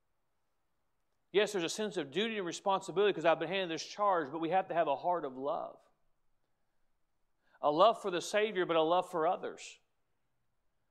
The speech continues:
He says, "of a good conscience" as well in verse number five. Quite frankly, Timothy, you gotta be, you gotta be right with the God, right with God, and you gotta know. You've gotta have a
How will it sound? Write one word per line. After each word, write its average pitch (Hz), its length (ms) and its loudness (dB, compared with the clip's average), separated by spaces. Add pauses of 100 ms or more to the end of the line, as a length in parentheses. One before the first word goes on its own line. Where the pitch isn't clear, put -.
(560)
He 165 80 -6
says, 196 380 2 (200)
"of 180 120 4
a 175 80 4
good 196 260 0
conscience" 202 520 -6
as 147 140 -8
well 180 240 0
in 143 80 -4
verse 135 220 -8
number 135 180 -8
five. 101 320 -14 (2250)
Quite 208 200 4
frankly, 196 340 0 (420)
Timothy, 208 240 0
you 202 100 -2
gotta 190 160 6
be, 170 220 0
you 202 160 -6
gotta 175 220 4
be 160 200 0
right 170 300 4
with 190 120 -4
the 196 80 -2
God, 190 400 2
right 175 280 2
with 175 180 -6
God, 190 240 4
and 151 120 -6
you 175 240 -4
gotta 190 300 4
know. 139 400 0 (2000)
You've 175 240 -2
gotta 180 220 6
have 170 320 6
a 135 260 0